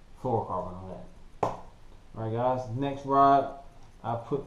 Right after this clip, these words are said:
a lot of work in on this one. I've used it quite a bit. And actually, sometimes I use it in salt water. So this is my Bass Pro Shops, uh, graphite.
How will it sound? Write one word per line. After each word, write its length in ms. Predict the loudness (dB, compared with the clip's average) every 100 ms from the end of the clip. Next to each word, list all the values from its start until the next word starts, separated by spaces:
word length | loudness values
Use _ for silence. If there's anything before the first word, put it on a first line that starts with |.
| -10
a 40 | -10
lot 320 | -2 0 2
of 60 | 0
work 240 | -2 -2
in 80 | -6
on 160 | -4
this 180 | -6 -6
one. 200 | -8 -8
I've 200 | -10 -8
used 220 | -8 -6
it 80 | -10 -10
quite 320 | -8 -4 -4 -4
a 40 |
bit. 300 | -4 -4 -6 -6
And 100 | -6
actually, 220 | -6 -8
sometimes 440 | -8 -6 -4 -6 -6
I 40 |
use 180 | -6 -6
it 100 | -8 -12 -16
in 60 |
salt 300 | -10 -6 -4
water. 180 | -6 -10 -10
So 220 | -10 -10 -12 -18 -20 -20 -20 -18 -8
this 180 | -6 -4
is 80 |
my 140 | -4 -2
Bass 300 | 0 0 0
Pro 180 | -4 -4
Shops, 440 | -2 -4 -4 -6 -18 -20 -20 -20 -20 -20 -10
uh, 200 | -6 -6
graphite. 540 | -2 -2 -2 -4 -6